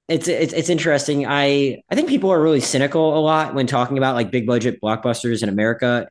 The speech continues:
that, that are produced, and, like, I, I sometimes, I mean,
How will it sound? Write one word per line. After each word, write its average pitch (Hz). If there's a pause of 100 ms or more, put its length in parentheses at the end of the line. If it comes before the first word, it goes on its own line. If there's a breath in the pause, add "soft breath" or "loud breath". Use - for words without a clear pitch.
that, 110
that 107
are 110
produced, 175
and, 135
like, 120 (400 loud breath)
I, 139
I 143
sometimes, 143
I 147
mean, 135